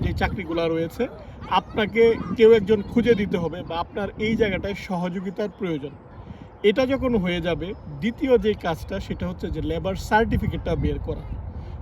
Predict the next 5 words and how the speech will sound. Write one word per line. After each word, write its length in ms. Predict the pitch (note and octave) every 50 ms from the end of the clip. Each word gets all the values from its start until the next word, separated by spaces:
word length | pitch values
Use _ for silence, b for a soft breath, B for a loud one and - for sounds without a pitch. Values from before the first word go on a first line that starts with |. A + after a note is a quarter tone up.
| -
অর্থাৎ 260 | - F3 - - G3+ F3+ - - - D#3+ C3+ C#3
যে 200 | F3+ G3+ G#3+ G3+
আপনাকে 360 | F#3 E3+ F#3 F3 D#3+ E3+ F#3+
স্পন্সর 480 | - - - F3 E3 E3+ E3 - G#3+ G#3 F#3 -
করেছে 400 | - E3 D#3+ C#3+ - - F3 F#3+